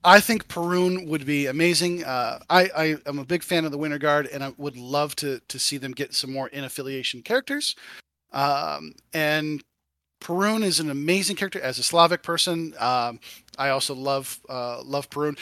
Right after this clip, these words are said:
He's hilarious in the comics. Uh, and, uh,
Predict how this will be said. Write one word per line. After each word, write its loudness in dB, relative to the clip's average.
He's 4
hilarious 6
in -2
the 0
comics. 2
Uh, -2
and, -2
uh, -8